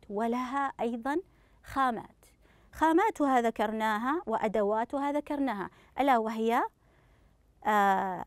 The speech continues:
الفلين الرقيق، قطع الكرتون، الألوان، الفرش أو الإسفنج، آه،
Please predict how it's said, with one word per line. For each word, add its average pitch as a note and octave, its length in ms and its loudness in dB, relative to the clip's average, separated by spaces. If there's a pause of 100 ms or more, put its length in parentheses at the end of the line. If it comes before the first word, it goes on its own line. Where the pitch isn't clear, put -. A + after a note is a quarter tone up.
(100)
الفلين C4 580 2
الرقيق، A#3 720 -2 (520)
قطع C#4+ 220 2
الكرتون، A#3 840 -2 (440)
الألوان، A#3 800 -2 (340)
الفرش A#3+ 680 -4 (100)
أو A#3+ 160 2
الإسفنج، A#3+ 760 -4 (500)
آه، F#3+ 1400 -4